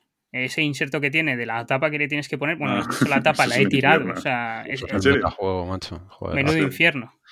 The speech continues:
Speaker 3: has tardado,
Speaker 2: Sí.
Speaker 3: sí, sí.
Speaker 2: Bueno, pero eso es como un
Speaker 3: Pero
Speaker 2: fallo de diseño más que un, ¿no? O sea
Speaker 1: Bueno, un fallo de diseño y que el inserto en sí no aporta nada, que podrías meter
Speaker 2: Ya.
Speaker 1: las losetas en bolsitas y lo tendrías igual de ordenado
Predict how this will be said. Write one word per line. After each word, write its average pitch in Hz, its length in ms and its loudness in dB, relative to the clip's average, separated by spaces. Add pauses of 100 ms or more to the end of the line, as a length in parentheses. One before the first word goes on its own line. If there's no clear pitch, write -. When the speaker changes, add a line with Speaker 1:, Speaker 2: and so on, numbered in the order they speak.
(320)
Speaker 3:
has 90 120 -4
tardado, 87 480 2
Speaker 2:
Sí. - 80 -16
Speaker 3:
sí, 90 80 -8
sí. 90 160 -8
Speaker 2:
Bueno, 90 180 0
pero 87 60 0
eso 92 120 0
es 98 80 -2
como 101 140 2
un 95 80 0
Speaker 3:
Pero 95 60 -4
Speaker 2:
fallo 87 200 0
de 76 100 -4
diseño 76 380 -8
más 76 200 -10
que 76 160 -10
un, 76 400 -12
¿no? 95 80 -10
O 123 140 -20
sea - 220 -20
Speaker 1:
Bueno, 175 300 -2
un 180 80 -2
fallo 180 200 0
de 180 80 2
diseño 202 260 0
y 196 60 -4
que 165 80 2
el 143 40 0
inserto 147 360 -2
en 175 120 -2
sí 202 240 -2
no 165 180 0
aporta 143 340 0
nada, 139 280 0
que 135 160 0
podrías 139 380 -2
meter 160 240 0
Speaker 2:
Ya. 165 60 2
Speaker 1:
las 143 120 -2
losetas 147 420 -2
en 156 140 -4
bolsitas 180 560 -4
y 180 100 -6
lo 147 80 0
tendrías 135 400 -2
igual 143 360 0
de 165 60 -2
ordenado 180 520 -4